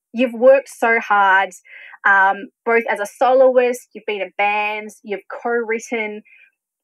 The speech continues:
you've seen everything. But I'd love to know where your story actually began in terms of where did your love of music come from that actually sent you on this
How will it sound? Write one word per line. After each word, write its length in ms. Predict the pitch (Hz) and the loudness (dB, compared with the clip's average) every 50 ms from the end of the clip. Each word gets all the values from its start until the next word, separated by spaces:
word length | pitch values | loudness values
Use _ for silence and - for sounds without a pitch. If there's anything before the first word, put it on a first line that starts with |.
| _ _ - | _ _ -10
you've 220 | 240 285 320 285 | -8 -8 -8 -8
seen 280 | - - 359 277 226 165 | -8 -8 -6 -6 -4 -4
everything. 680 | 185 202 190 - - - - - - - - - 226 _ _ _ _ _ _ _ _ _ _ _ _ _ _ | -4 -6 -6 -8 -14 -16 -14 -12 -14 -14 -14 -16 -20 _ _ _ _ _ _ _ _ _ _ _ _ _ _
But 140 | - 262 - - | 0 2 4 2
I'd 200 | 262 269 262 277 | 2 0 0 0
love 260 | 294 294 302 320 320 - - - | 0 2 2 0 -2 -6 -10 -4
to 80 | 339 | -2
know 400 | 277 254 233 220 220 214 208 196 190 180 165 - _ _ _ _ _ _ _ _ _ | -2 0 2 2 2 2 2 0 -2 -4 -6 -10 _ _ _ _ _ _ _ _ _
where 340 | 220 220 208 233 226 233 254 | -20 -4 -2 0 2 2 2
your 240 | 269 262 262 240 220 | 2 2 2 2 0
story 600 | - - - - 233 208 214 208 202 202 196 185 - | -4 -14 -6 -4 -2 -2 0 -2 -4 -4 -6 -6 -6
actually 420 | 202 202 - - - 220 208 208 180 | -6 -8 -8 -12 -14 -12 -14 -12 -12
began 680 | - 190 180 - - 196 170 165 151 151 147 - 208 - _ _ _ - | -12 -12 -12 -10 -8 -6 -4 -4 -4 -6 -8 -12 -18 -20 _ _ _ -12
in 120 | 220 214 | -12 -10
terms 400 | - - 233 214 202 202 202 - | -8 -6 -4 -4 -4 -6 -6 -2
of 240 | 208 196 190 185 180 - - _ | 0 2 2 2 -2 -8 -18 _
where 180 | 233 208 233 233 | -2 0 2 4
did 140 | 269 262 | 4 4
your 100 | 262 226 | 2 2
love 180 | 208 208 202 196 | 4 2 2 2
of 60 | 190 - | 0 -6
music 280 | 220 208 208 208 190 - | -10 -10 -8 -8 -8 -8
come 280 | - - - 196 202 208 - - | -10 -6 -6 -6 -6 -6 -10 -6
from 460 | - 196 185 180 180 180 202 240 254 247 _ _ - - _ _ - | -2 0 0 0 0 -2 -4 -8 -10 -12 _ _ -20 -20 _ _ 0
that 80 | 233 | 0
actually 240 | 226 233 - - 240 - | 0 -2 -2 -6 -8 -6
sent 300 | - - 226 214 - 220 | -4 -4 -4 -4 -4 -6
you 160 | 214 208 208 | -4 -2 0
on 180 | 214 214 208 | 0 -2 -2
this 240 | 202 196 190 190 - | -4 -6 -6 -6 -8